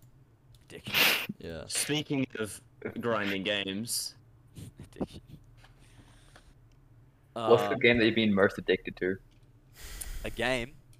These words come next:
Speaker 4: Yep.
Speaker 2: Fortnite when it
Speaker 1: Like
Speaker 2: first came out.
Speaker 1: <laughs>
Speaker 3: Yeah, honestly.
Speaker 4: Uh,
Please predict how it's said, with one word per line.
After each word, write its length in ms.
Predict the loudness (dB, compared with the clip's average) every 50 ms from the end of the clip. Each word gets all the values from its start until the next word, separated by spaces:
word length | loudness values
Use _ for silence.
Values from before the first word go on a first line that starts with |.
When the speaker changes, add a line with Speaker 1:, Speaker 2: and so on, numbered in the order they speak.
| -20 -20 -20 -12 -4 -2
Speaker 4:
Yep. 300 | -2 -2 -2 -4 -12 -20 -20 -20 -20 -20 -20 -20 -20 -20 -20 -20 -20 -20 -20 -20 -20 -20 -20 -20 -20 -20 -20 -20 -20 -20
Speaker 2:
Fortnite 400 | -14 -8 -6 -4 -4 -2 -2 -2
when 80 | -4 -4
it 60 | -4
Speaker 1:
Like 100 | -4 -6
Speaker 2:
first 180 | -6 -6 -8 -10
came 160 | -10 -8 -8
out. 180 | -8 -8 -10 -12 -18 -20 -20 -20 _ _ -20 -20 -20 -20 -18 _ -8
Speaker 1:
<laughs> 380 | -4 2 4 4 6 6 4 2 -4 -12 -20 -4 0 0 2 2 2 0 -2 -8 -14 -20 -20 _ -8
Speaker 3:
Yeah, 440 | -6 -2 -2 -2 -2 -2 -4 -6 -8
honestly. 680 | -10 -8 -8 -6 -8 -8 -10 -10 -10 -10 -10 -10 -12 -14 -18 _ _ -20 -20 -20 _ _ -20 -20 -12 0 2
Speaker 4:
Uh, 200 | 6 6 6